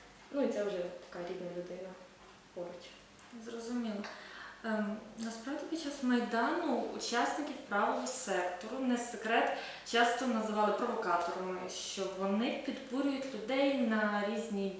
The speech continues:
Speaker 2: дії, які їм, ну, які, здавалось би, чужі, тому що багато хто на Майдані виступав за те, що протест повинен бути тільки мирний, і ні в якому випадку, і коли нападають, то потрібно стояти, посміхатися, дарувати квіточки.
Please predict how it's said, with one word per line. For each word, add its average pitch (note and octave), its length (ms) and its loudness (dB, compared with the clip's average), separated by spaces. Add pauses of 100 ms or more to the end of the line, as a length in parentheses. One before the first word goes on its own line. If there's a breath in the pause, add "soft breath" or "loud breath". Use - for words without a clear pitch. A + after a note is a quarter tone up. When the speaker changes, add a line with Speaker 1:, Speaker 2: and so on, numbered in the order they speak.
Speaker 2:
дії, C#4+ 500 4 (400 loud breath)
які A3 280 0
їм, G3+ 680 2 (180)
ну, B3 220 2 (160)
які, G#3+ 420 0 (180 loud breath)
здавалось F#3+ 460 6
би, F#3+ 80 0
чужі, G3 380 2
тому G#3 240 0
що F#3+ 160 -4
багато G3 260 0
хто F#3+ 80 -6
на F#3 60 -2
Майдані F#3 380 2
виступав - 400 -2
за F#3+ 40 -2
те, G3+ 160 -2
що - 200 -2
протест G#3+ 420 -2
повинен G#3+ 280 0
бути G3+ 200 -2
тільки F#3+ 320 -4 (140)
мирний, D#4 560 8 (400 loud breath)
і G#3 60 0
ні G3 340 6
в G3 60 -2
якому G#3+ 380 4
випадку, B3+ 460 4
і A#3+ 40 4
коли G#3+ 220 2
нападають, G#3 520 4
то - 60 4
потрібно G3 380 -2
стояти, A#3 420 2 (100)
посміхатися, G#3 640 -2
дарувати F3 320 -2 (100)
квіточки. - 460 -8